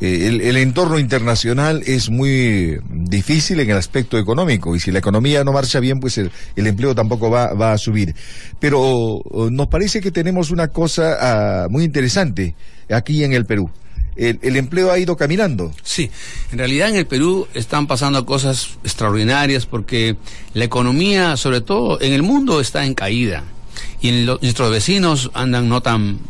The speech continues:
Speaker 2: no tan bien. No hay que alegrarnos de eso, por supuesto. Deseamos de que le vaya bien a nuestros vecinos, pero,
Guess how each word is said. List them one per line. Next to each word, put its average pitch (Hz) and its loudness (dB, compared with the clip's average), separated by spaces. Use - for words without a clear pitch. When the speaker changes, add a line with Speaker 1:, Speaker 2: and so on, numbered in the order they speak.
Speaker 2:
no 110 -2
tan 110 2
bien. 170 4
No 147 4
hay 165 0
que 156 0
alegrarnos 123 2
de 160 2
eso, 131 0
por 107 -4
supuesto. 110 -2
Deseamos 117 0
de 110 0
que 110 -2
le 107 0
vaya 117 2
bien 143 2
a 113 -2
nuestros 98 -4
vecinos, 117 -2
pero, 120 0